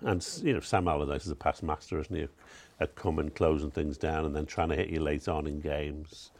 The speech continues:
You know, um, f-, I mean, we've shown signs recently that we're able to break down teams who do that. Uh, so that's what I'm hoping for, that our forwards are f-, too fast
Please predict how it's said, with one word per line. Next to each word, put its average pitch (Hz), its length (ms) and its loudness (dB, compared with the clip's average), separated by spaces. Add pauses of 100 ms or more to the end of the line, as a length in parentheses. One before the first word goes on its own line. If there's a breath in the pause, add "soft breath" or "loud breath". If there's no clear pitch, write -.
(440 soft breath)
You 78 80 -6
know, 69 220 -8 (140)
um, 71 460 -6 (920 loud breath)
f-, - 120 -12 (320)
I 180 80 6
mean, 160 460 2
we've 143 200 6
shown 160 300 6
signs 107 600 6
recently 80 560 2 (880 soft breath)
that - 160 6
we're 90 160 8
able 85 220 8
to - 140 0
break 76 260 4
down 87 260 0
teams - 380 0
who 78 80 2
do 73 180 2
that. 67 180 -2 (720 soft breath)
Uh, 78 200 2
so 85 200 4
that's 85 240 2
what 82 100 6
I'm 73 80 0
hoping 78 320 0
for, 85 240 0
that 82 140 2
our 85 160 4
forwards 78 440 2
are - 40 -8
f-, - 180 -14
too 85 180 -2
fast - 580 -10